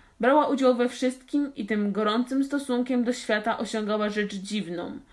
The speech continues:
że geometryczne kształty faktów ściśle przylegały do siebie. Nie było między nimi miejsc pustych. Całe jej życie było od nich pełne i szczęśliwe. Szła obok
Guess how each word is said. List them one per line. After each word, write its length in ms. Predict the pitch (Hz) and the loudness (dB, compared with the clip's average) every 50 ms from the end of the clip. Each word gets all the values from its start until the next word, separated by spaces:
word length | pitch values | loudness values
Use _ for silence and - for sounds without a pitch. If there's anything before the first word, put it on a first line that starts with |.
| - - - - - - _ _ _ - | -20 -20 -20 -20 -20 -20 _ _ _ -8
że 400 | - 190 185 202 208 208 208 208 202 | -6 -4 0 0 2 2 2 0 -2
geometryczne 840 | 196 185 202 214 220 220 220 220 214 254 247 254 - - 269 247 | -2 0 0 0 0 0 0 -2 -2 -4 -4 -4 -2 -2 -2 -2
kształty 460 | 247 - - - 247 240 247 254 254 | -2 -2 0 2 2 2 2 0 -2
faktów 540 | 240 - - 220 240 - - - 254 240 240 | -4 2 4 2 2 2 0 -2 -2 -2 -2
ściśle 540 | - - - - - 254 269 269 - 285 285 | -4 -14 -12 -8 -6 -6 -6 -2 0 -2 -2
przylegały 540 | 277 - - 247 226 214 202 214 208 202 196 | -2 -2 -2 0 0 2 2 2 2 2 0
do 140 | 190 202 202 | -2 -4 -4
siebie. 460 | - - 180 151 143 135 67 - 196 - - - - - - - | -4 -4 -4 -4 -4 -6 -10 -10 -10 -14 -18 -20 -20 -20 -10 -4
Nie 80 | 196 208 | 0 0
było 220 | 196 226 285 320 | 2 4 6 6
między 300 | 320 320 311 285 269 277 | 6 6 4 2 2 2
nimi 260 | 262 269 277 277 269 254 | 2 4 4 4 4 2
miejsc 680 | 240 226 220 220 233 247 262 - - - - - - - - _ | 0 0 0 0 0 0 -2 -2 -6 -16 -18 -20 -20 -20 -20 _
pustych. 640 | - 226 220 220 - - - - - - 202 - - - _ _ _ - - - - - - | -8 -6 -4 -4 -6 -8 -8 -6 -6 -6 -6 -8 -14 -20 _ _ _ -20 -20 -20 -20 -10 -2
Całe 220 | - 262 262 269 | 2 2 4 4
jej 160 | 254 240 226 | 2 2 0
życie 280 | 208 214 240 240 - 214 | 0 0 -2 0 0 -4
było 240 | 180 185 185 190 190 | -2 0 0 0 2
od 120 | 190 196 | 2 2
nich 140 | 190 202 202 | 0 -2 -4
pełne 420 | - - 214 202 208 220 220 220 | -4 -2 0 0 2 2 0 -2
i 60 | 220 214 | -4 -4
szczęśliwe. 680 | - - 214 208 208 - 202 190 170 - - - - - _ - - - - - | -4 -4 -4 -4 -4 -4 -4 -6 -4 -4 -6 -8 -10 -12 _ -20 -20 -20 -20 -20
Szła 320 | - - - 233 226 - - | -16 -8 -2 2 2 2 2
obok 340 | - 208 233 247 - - | 0 2 2 2 2 0